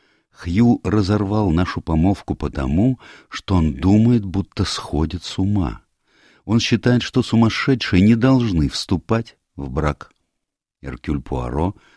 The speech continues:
слегка приподнял брови. "А вы не согласны?" "Я не знаю, что такое сумасшедший, в конце концов. Все мы немного сумасшедшие". "Так говорят", — осторожно согласился Пуаро.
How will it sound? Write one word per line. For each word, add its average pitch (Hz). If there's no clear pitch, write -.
слегка -
приподнял 76
брови. 69
"А 82
вы 127
не 110
согласны?" 127
"Я 107
не 127
знаю, 76
что -
такое 123
сумасшедший, 120
в -
конце 80
концов. 80
Все -
мы 80
немного 87
сумасшедшие". -
"Так 113
говорят", — 110
осторожно 76
согласился 71
Пуаро. 71